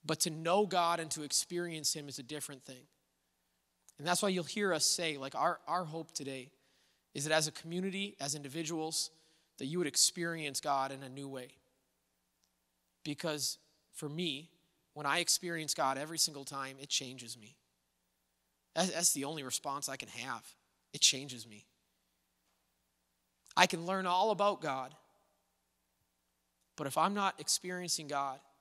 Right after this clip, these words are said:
like Job did, it's just a sliver of who he is.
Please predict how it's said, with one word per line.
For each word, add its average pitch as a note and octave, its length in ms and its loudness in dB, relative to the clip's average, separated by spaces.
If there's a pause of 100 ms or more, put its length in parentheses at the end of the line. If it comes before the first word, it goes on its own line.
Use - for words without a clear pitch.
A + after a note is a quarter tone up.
(840)
like C3+ 140 -4
Job C3+ 280 -4
did, B2+ 220 -14 (2500)
it's D3 100 2
just - 180 2
a - 40 0
sliver D3+ 480 0
of C3+ 100 -8
who D3+ 160 -6
he C3 140 -4
is. - 280 -8